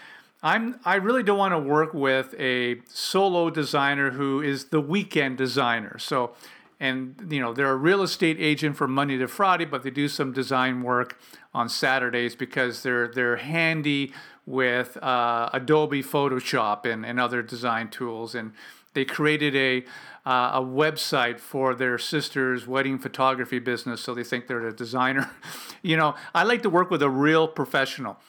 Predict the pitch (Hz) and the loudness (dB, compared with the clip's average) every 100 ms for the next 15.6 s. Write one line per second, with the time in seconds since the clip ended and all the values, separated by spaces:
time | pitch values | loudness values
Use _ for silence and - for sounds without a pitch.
0 | - - 170 175 160 151 123 131 151 190 | -18 -2 0 2 0 -2 -2 2 4 6
1 | 185 170 156 143 135 156 147 131 123 127 | 4 0 2 2 2 0 -2 -2 2 2
2 | 120 - - 160 160 160 139 143 143 123 | 0 -4 2 4 4 2 0 0 0 -2
3 | 120 123 - 135 151 131 131 127 143 127 | -2 -4 -2 -2 -2 0 0 0 -2 -4
4 | 196 277 240 247 220 190 170 156 151 147 | -2 -2 0 0 0 0 0 -2 -2 -2
5 | 147 143 135 135 127 - - - - - | -2 -2 -2 0 -2 -2 -14 -20 -20 -12
6 | - 185 180 180 160 143 147 - - - | 0 2 2 2 2 4 0 -4 -14 -4
7 | 143 135 120 123 156 160 - 147 135 127 | 0 0 -2 0 0 0 -4 -2 -2 -4
8 | 113 123 117 151 - - - - 156 139 | -4 -4 -6 -10 -16 -20 -20 -8 -4 -2
9 | 147 147 135 127 135 127 127 123 113 131 | 0 0 0 0 -2 0 -2 -4 -4 -2
10 | 117 123 165 160 120 120 107 110 107 107 | 0 2 0 0 -2 -2 -4 -6 -8 -2
11 | 123 143 135 110 _ - - - - - | 0 2 0 -4 _ -20 -20 -20 -20 -8
12 | - 247 214 277 302 220 165 156 _ _ | 2 4 6 4 6 4 2 -2 _ _
13 | _ _ _ _ _ _ _ _ - 156 | _ _ _ _ _ _ _ _ -8 0
14 | 208 208 202 185 165 185 190 214 247 220 | 4 4 4 2 2 4 4 4 2 4
15 | 202 190 156 226 202 165 | 0 0 2 4 4 -2